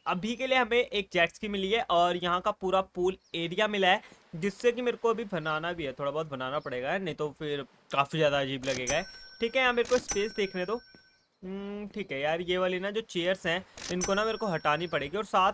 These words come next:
में ना मैं सोच रहा हूँ कुछ employees वगैरह भी रखने की सोच रहा था वैसे मैं। क्या मैं रख-, ओ wait, Tony, Saf, वेटर, शिप फिटर, वेटर, वेटर। ओके, नवा वेटर आया क्या? ठीक है, अभी नहीं रख सकता, पाँच हज़ार का है,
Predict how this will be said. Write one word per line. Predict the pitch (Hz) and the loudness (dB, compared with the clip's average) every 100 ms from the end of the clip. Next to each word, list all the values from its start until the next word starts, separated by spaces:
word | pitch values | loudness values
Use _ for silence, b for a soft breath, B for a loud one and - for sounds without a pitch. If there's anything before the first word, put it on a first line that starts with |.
| 214 | 0
में | |
ना | 202 | -4
मैं | 214 | -4
सोच | 214 190 | -4 -4
रहा | 185 | -4
हूँ | 196 | -4
कुछ | 196 196 190 - | -4 -6 -4 -4
employees | 180 160 160 160 170 | -4 -4 0 0 0
वगैरह | 175 170 170 | -2 -2 -2
भी | 170 | -4
रखने | 165 165 | -6 -8
की | 165 | -8
सोच | 175 156 160 | -6 -4 -2
रहा | 151 | -2
था | 151 | -2
वैसे | 151 160 | -4 -8
मैं। | 208 b b b - | -10 b b b 0
क्या | 196 | 2
मैं | 214 | 2
रख-, | 226 _ | 0 _
ओ | 240 | -8
wait, | 269 170 254 262 - _ _ _ _ _ _ - | -6 -2 -2 -2 -6 _ _ _ _ _ _ -2
Tony, | 202 208 233 269 262 | 0 0 -2 -4 -6
Saf, | - - 214 202 240 - - _ _ _ - | -14 -2 4 4 4 0 -14 _ _ _ -20
वेटर, | 139 156 185 190 233 233 233 233 | -8 -2 -2 0 0 2 2 0
शिप | 233 190 190 - | -2 -4 -4 -4
फिटर, | 202 208 | -8 -6
वेटर, | 185 156 151 | -4 -4 -4
वेटर। | 170 139 - - | -8 -8 -10 -10
ओके, | 202 226 - 240 | -10 -6 -2 -2
नवा | 170 165 226 | 0 0 2
वेटर | 247 226 196 | 2 4 4
आया | 147 139 | 2 0
क्या? | 180 233 _ _ _ _ _ _ _ _ _ _ _ - | -4 -6 _ _ _ _ _ _ _ _ _ _ _ -10
ठीक | 226 | 0
है, | 233 | 4
अभी | 214 190 269 302 | 4 2 -2 0
नहीं | 240 226 | 4 6
रख | 277 269 | 6 4
सकता, | - 226 269 | 0 0 0
पाँच | 285 214 214 185 | 2 2 2 2
हज़ार | 220 220 | 0 0
का | 214 | 2
है, | 202 254 | 0 0